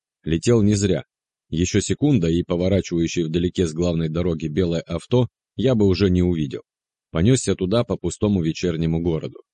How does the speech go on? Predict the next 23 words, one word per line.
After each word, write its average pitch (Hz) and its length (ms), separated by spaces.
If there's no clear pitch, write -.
На 87 140
повороте 120 520
едва 110 300
не 98 120
врубился 101 580
в 80 120
вынырнувшее 101 680
с - 60
той 101 180
самой 95 320
улицы 98 380
бестолковое 90 720
такси. - 460
Теряя 104 320
драгоценные 95 640
секунды, 98 480
подождал, 85 540
пока 85 240
машина 85 400
с - 60
шашечками 90 600
освободит 85 540
проезд, 92 460